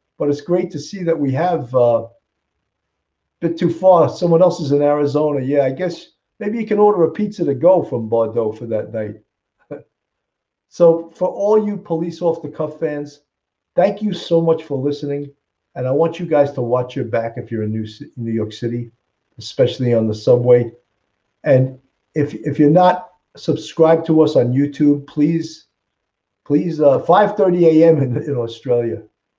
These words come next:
Wow, what are you doing up so early? Getting ready to get on the subway? <laughs> So if you, if you're not a subscriber, please subscribe to us on YouTube.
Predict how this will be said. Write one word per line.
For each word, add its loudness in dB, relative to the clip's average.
Wow, 4
what 2
are -4
you -4
doing 2
up -2
so -4
early? 0
Getting -6
ready -4
to -8
get -2
on -4
the -6
subway? -2
<laughs> -8
So -2
if 0
you, 4
if -2
you're 0
not 6
a 4
subscriber, 0
please -4
subscribe -4
to -4
us -4
on 2
YouTube. 0